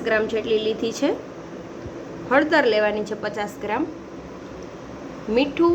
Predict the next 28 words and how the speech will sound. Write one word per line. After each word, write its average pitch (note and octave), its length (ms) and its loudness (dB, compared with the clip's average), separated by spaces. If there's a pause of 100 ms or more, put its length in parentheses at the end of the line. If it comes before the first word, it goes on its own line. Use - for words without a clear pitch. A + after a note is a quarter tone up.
(380)
મેં C#4 100 4
અહીં D4 280 4 (480)
પહેલેથી D4+ 520 2
જ - 20 -10 (280)
ગરમ C#4+ 240 6 (120)
કરી B3+ 300 2
લીધું A#3+ 300 0
છે, C4+ 200 6
શેકી D4 360 4
લીધું A3+ 300 2
છે A3+ 80 -2 (100)
મીઠાને. A3 440 0 (200)
અને B3 120 0 (100)
મીઠું C#4 380 2
જે D#4 80 4 (120)
છે F4+ 100 4 (180)
તે C4 80 6 (100)
અઢીસો C#4+ 380 2
ગ્રામ G3+ 320 4
છે. A#3 160 0 (840)
મરચાંની C#4+ 520 4
ભૂકી D#4 280 2
પણ C4+ 220 4
અઢીસો B3 340 2
ગ્રામ G3+ 240 0
જેટલી G3+ 320 0
લેવાની G3 380 0
છે. C4+ 160 2